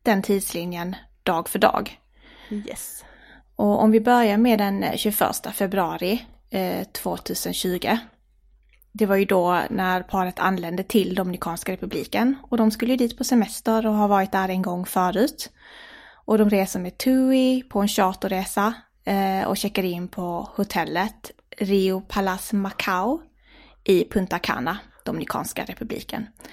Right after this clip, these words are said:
Speaker 1: Och det här är ett all inclusive hotell, väldigt fint och till synes tryggt resort.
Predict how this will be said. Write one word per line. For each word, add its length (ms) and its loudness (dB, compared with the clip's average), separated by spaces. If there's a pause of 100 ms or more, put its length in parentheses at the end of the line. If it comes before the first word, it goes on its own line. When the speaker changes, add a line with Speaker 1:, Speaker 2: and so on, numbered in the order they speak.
(240)
Speaker 1:
Och 180 -4
det 80 4
här 200 6
är 80 2
ett 160 -4
all 160 -2
inclusive 540 -6
hotell, 300 -8
väldigt 240 0
fint 600 4
och 360 2 (800)
till 180 0
synes 500 6
tryggt 420 -4
resort. 600 -4